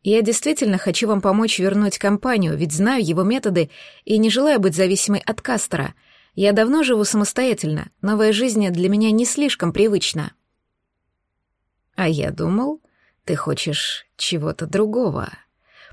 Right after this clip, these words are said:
промурлыкал Ульфин. «Что именно ты подумал?» Повернула я голову,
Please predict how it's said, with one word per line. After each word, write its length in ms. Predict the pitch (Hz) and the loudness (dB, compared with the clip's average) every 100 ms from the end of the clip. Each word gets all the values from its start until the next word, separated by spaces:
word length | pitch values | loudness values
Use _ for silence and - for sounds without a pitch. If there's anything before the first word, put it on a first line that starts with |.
| - | -2
промурлыкал 680 | 214 220 214 247 294 285 - | 4 6 6 4 2 2 2
Ульфин. 540 | 247 196 - 160 - - _ _ _ _ _ _ | 2 2 0 -6 -6 -14 _ _ _ _ _ _
«Что 260 | - - 185 | -10 0 2
именно 440 | 277 349 226 185 | 2 2 2 2
ты 120 | 160 | 0
подумал?» 600 | 196 226 262 254 160 - _ _ _ _ - | 0 2 2 0 0 -6 _ _ _ _ 0
Повернула 440 | 202 233 233 220 202 | 4 4 4 4 4
я 180 | 190 | 4
голову, 520 | 196 233 320 208 160 | 2 2 2 2 -2